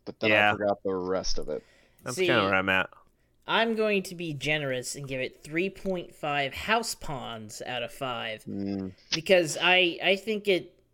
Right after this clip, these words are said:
Speaker 3: for an episode that's like this, where it's very much just, like, a one-off, like, whatever kind of thing,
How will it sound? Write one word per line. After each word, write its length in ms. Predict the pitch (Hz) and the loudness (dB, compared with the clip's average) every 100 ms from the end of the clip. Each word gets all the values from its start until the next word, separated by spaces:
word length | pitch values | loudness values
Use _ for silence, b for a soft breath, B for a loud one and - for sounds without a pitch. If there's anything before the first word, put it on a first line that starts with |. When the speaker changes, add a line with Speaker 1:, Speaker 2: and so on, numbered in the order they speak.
| _ _ _ - | _ _ _ -20
Speaker 3:
for 360 | - 220 240 | -2 2 4
an 80 | 226 | 4
episode 600 | 170 165 170 170 156 143 | 2 0 -4 0 0 0
that's 200 | 143 131 | -4 -4
like 320 | 139 160 156 | 0 0 0
this, 340 | 131 123 127 - | -4 -4 -6 -6
where 100 | 151 | -6
it's 120 | 139 | -2
very 280 | 151 165 160 | 0 2 0
much 260 | 143 135 - | -4 -8 -8
just, 180 | 135 | -8
like, 180 | 131 135 | -6 -6
a 60 | 135 | -6
one-off, 760 | 131 131 127 127 120 123 - - | -6 -8 -8 -8 -8 -12 -12 -12
like, 500 | 110 117 117 117 - - _ _ - | -8 -6 -8 -10 -20 -20 _ _ -16
whatever 600 | 156 160 151 139 135 117 | -2 0 2 0 0 -4
kind 240 | 113 139 120 | -10 -12 -12
of 60 | |
thing, 340 | - 131 120 | -12 -12 -10